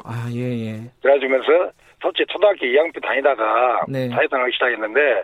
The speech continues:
Speaker 1: 네.
Speaker 2: 직업학교라는 데 다녔는데 밤에는, 낮에는 이러고 밤에는 그 대학생들이 와갖고 야가-, 야각을 시키시더라고요.
Speaker 1: 네.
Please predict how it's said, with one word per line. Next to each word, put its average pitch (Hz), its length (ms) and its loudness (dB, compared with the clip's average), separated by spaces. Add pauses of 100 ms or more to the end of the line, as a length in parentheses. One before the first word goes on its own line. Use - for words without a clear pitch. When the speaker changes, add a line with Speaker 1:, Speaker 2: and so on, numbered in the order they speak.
Speaker 1:
네. 120 380 -4 (180)
Speaker 2:
직업학교라는 165 640 4
데 127 60 0
다녔는데 127 540 0 (480)
밤에는, 190 520 4 (360)
낮에는 170 320 2
이러고 131 800 2
밤에는 143 840 0 (460)
그 139 140 0
대학생들이 180 600 2
와갖고 131 340 2
야가-, 156 380 4 (120)
야각을 147 580 4
시키시더라고요. 120 960 -2
Speaker 1:
네. 143 340 0